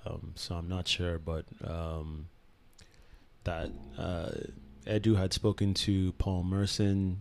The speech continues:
at an event, and he said that there was two signings that they were looking at, um, that are coming in soon or something. So I don't know. I'm just,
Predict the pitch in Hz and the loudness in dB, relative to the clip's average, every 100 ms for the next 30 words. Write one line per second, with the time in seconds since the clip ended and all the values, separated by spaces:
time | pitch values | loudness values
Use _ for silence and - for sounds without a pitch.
0 | 123 90 90 85 87 98 95 - - - | -4 -2 -2 -2 0 0 0 -4 -14 -20
1 | - 87 85 87 - 95 87 85 85 - | -8 -4 -4 -4 -4 -4 -2 -2 -4 -6
2 | - - - - - - - - - - | -14 -20 -20 -20 -20 -20 -20 -20 -20 -8
3 | 90 85 - - 104 101 95 - 95 92 | -4 -2 -2 2 4 6 4 2 0 2
4 | 92 92 80 82 85 82 82 90 - 95 | 2 2 -2 -2 -2 -2 -2 -4 -2 0
5 | 87 85 80 - - - - - - - | 0 -2 -4 -8 -20 -20 -20 -20 -20 -20
6 | - 85 82 82 80 80 85 - - 95 | -6 -4 -2 -4 -4 -4 -4 -4 0 2
7 | 92 90 90 - 90 90 85 85 - 85 | 2 2 0 0 0 0 0 -2 -4 -4
8 | 82 85 78 - - - - - - 127 | -4 -4 -6 -12 -20 -20 -20 -6 4 8
9 | 143 175 165 113 101 123 - - - - | 8 10 10 10 8 6 6 4 2 -2
10 | - - | -6 -10